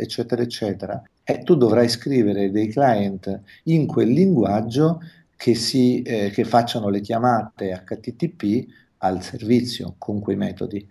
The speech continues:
E quindi puoi automatizzare tutto questo codice che viene chiamato di plumbing, cioè di collegamento,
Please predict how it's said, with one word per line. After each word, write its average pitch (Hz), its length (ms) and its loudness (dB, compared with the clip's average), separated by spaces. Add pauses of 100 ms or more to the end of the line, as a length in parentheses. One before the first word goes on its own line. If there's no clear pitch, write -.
(320)
E - 140 -4
quindi 170 420 4
puoi 113 260 6
automatizzare 120 1040 2
tutto 123 320 0
questo 107 260 -4
codice 110 520 -2
che 110 160 -2
viene 110 240 2
chiamato 113 360 2
di 110 120 0
plumbing, 107 840 -4
cioè 107 240 -8
di 104 180 -10
collegamento, 117 1000 0